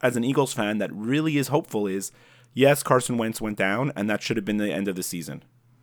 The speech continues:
But the team was resilient, and they maintained their home field advantage. You know, they, they made sure, even without Wentz, that they got that,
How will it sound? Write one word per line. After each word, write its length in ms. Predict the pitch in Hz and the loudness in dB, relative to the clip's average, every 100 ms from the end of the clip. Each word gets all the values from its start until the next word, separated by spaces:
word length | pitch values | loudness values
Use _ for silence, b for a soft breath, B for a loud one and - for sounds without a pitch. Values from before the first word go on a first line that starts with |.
| b b b b - | b b b b 0
But 120 | 107 | 2
the 80 | 107 | 2
team 520 | - 143 156 165 175 - | 2 4 4 2 -2 -2
was 180 | 120 | -2
resilient, 640 | 110 107 117 139 175 247 - - _ - | 0 2 2 2 0 -2 -6 -16 _ 4
and 220 | 110 110 | 4 6
they 360 | 107 107 107 - - | 4 2 0 -8 0
maintained 580 | 104 113 107 131 135 | 2 2 2 2 4
their 100 | 127 | 2
home 180 | 117 120 | 2 -2
field 240 | 110 117 107 | 0 0 0
advantage. 640 | 98 120 165 101 82 - - | 0 2 2 0 -4 -8 -6
You 100 | 101 | -2
know, 100 | 110 | 0
they, 180 | 117 92 | 0 2
they 160 | 113 | 2
made 240 | 113 127 - | 2 2 0
sure, 480 | - 156 156 131 - | 4 8 8 8 2
even 280 | 123 123 | -2 -2
without 300 | 120 113 143 | 0 2 0
Wentz, 300 | 101 101 98 | 0 -2 -2
that 120 | - 92 | -4 -2
they 100 | 104 | -2
got 340 | 107 113 120 | 0 0 2
that, 260 | 98 95 | 0 -2